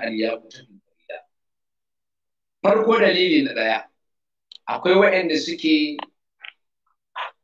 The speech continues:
jinin manzon Allah ne, duniya ma ta tabbatar da haka. Amma duk cikin malamai babu wanda ya ce, "Ai, wanda ya zage su kaza." Eh, abin da suke ɗaukowa shi ne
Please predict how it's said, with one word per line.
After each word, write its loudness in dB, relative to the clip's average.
jinin 2
manzon 2
Allah 0
ne, -6
duniya 2
ma 0
ta 0
tabbatar -4
da 0
haka. -6
Amma -4
duk -18
cikin -6
malamai 0
babu 2
wanda 0
ya 2
ce, -10
"Ai, 0
wanda -2
ya 0
zage -2
su -10
kaza." -14
Eh, -2
abin 2
da 2
suke 0
ɗaukowa 4
shi -2
ne 4